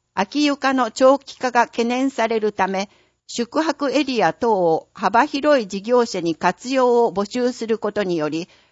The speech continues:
早期の空き床解消に取り組む。ホテルの再開は、コストの構造を少し変更すれば可能であると考えており、違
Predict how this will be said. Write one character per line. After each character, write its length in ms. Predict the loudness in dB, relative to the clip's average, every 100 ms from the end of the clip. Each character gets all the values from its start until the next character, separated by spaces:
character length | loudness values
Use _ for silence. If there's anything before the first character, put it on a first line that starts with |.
| _ -10
早 300 | -2 0 0
期 180 | -2
の 200 | 0 0 -2
空 100 | -6
き 260 | -4 -4 -2
床 300 | 0 0 0
解 260 | 0 0
消 280 | 0 -2 0
に 160 | -4 -4
取 240 | -4 -4
り 60 | -8
組 220 | -6 -6
む。 80 | -8 _ _ _ _ _ _ _ _
ホ 120 | -6
テ 160 | -2 -2
ル 120 | 0
の 120 | -2
再 280 | 0 -2 -2
開 280 | -4 -4 0
は、 220 | -2 -4 _ _ -4
コ 120 | -4
ス 120 | 0
ト 120 | 0
の 160 | 0 -2
構 280 | 2 2 2
造 300 | 0 2 0
を 160 | -2
少 280 | -8 -2 -2
し 160 | -2 -4
変 260 | -2 -2
更 240 | 0 0 0
す 140 | -2
れ 100 | 0
ば 160 | 0 0
可 160 | -2
能 220 | 0 0
で 140 | 0 0
あ 100 | 0
る 120 | -2
と 160 | -8 -6
考 260 | -4 -2 0 -2
え 80 |
て 120 | -2 -6
お 100 | -4
り、 220 | -6 -8 _ _ _ _
違 80 | -8